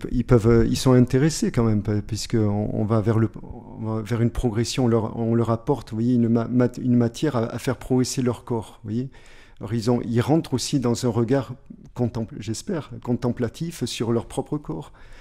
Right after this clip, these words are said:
qu'il soit, euh, voilà, gros, voilà, oui, euh, dans, euh, voilà, chacun peut avoir un regard contemplatif sur, euh, sur, sur lui-même, vous voyez, euh,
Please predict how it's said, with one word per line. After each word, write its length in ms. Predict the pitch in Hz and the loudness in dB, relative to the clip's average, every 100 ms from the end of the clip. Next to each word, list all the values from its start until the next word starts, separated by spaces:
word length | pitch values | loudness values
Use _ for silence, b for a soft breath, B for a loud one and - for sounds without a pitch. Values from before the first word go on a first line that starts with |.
| b 117 | b -10
qu'il 120 | 117 | -8
soit, 200 | - 113 | -4 -4
euh, 360 | 107 - 117 113 104 104 | -4 -10 -16 -16 -14 -10
voilà, 220 | 110 104 | -8 -8
gros, 400 | 104 98 117 143 | -10 -10 -8 -8
voilà, 240 | 104 107 | -8 -10
oui, 260 | 110 113 123 | -8 -8 -8
euh, 200 | 101 101 101 B B B B - | -8 -12 -14 B B B B -4
dans, 200 | 104 101 | -2 0
euh, 100 | 104 - | -4 -6
voilà, 180 | - 110 | -6 -6
chacun 460 | - 131 - 156 165 | 0 -2 4 4 6
peut 360 | - 135 127 - | 6 6 6 2
avoir 400 | - 117 113 147 | 0 2 4 4
un 100 | 123 | 4
regard 500 | 107 120 123 139 - | 4 4 6 4 2
contemplatif 960 | 147 135 135 120 123 - 147 156 - 113 | -4 -2 -4 -4 -8 -8 -10 -10 -10 -10
sur, 380 | - - 113 110 | -8 -6 -6 -6
euh, 260 | 104 104 104 | -6 -8 -8
sur, 260 | - 117 | -12 -12
sur 320 | - - 127 | -12 -8 -2
lui-même, 380 | 135 131 110 135 | 2 2 2 -2
vous 60 | 120 | -4
voyez, 260 | 104 120 | -4 -4
euh, 120 | 101 | -6